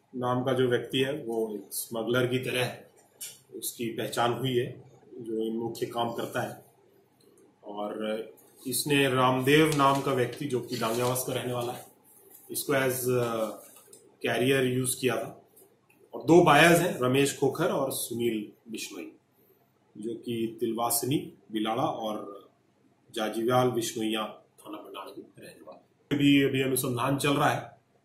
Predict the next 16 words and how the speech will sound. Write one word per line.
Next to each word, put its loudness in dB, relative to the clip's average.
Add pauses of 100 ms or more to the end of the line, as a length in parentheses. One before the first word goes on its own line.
(240)
अ, -10
ऐसी -6
बात, -2
अ, -6
जरूर 6
है, 0
उनके -4
एक -10
गैंग 0
से -2
जुड़े -10
होने -10
की -16
बात -20
सामने -18
आई। -12